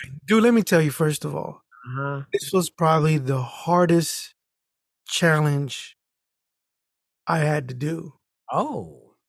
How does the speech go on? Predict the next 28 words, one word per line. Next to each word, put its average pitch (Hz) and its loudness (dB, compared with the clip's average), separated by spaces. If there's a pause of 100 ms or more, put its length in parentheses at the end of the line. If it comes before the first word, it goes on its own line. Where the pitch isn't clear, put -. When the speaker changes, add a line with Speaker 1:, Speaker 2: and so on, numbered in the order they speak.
(600)
Speaker 1:
This 175 2
thing 170 4
was 139 2
driving 143 0
me 147 -10
crazy. 151 -10 (200)
Speaker 2:
Okay. 202 -10 (840)
Speaker 1:
And 175 4
I, 190 2
I'm, 196 -2 (380)
I'm, 185 -2 (100)
I'm 190 -2
telling 196 4
you 175 4
right 170 4
now, 165 4
I 147 2
failed. - -6 (680)
I - -2
did 190 4
this 175 4
beat. 151 0 (680)
I 196 6
attacked 202 0
it 151 -8 (500)
three 269 4
ways. 220 0 (240)
Speaker 2:
Okay. 131 -10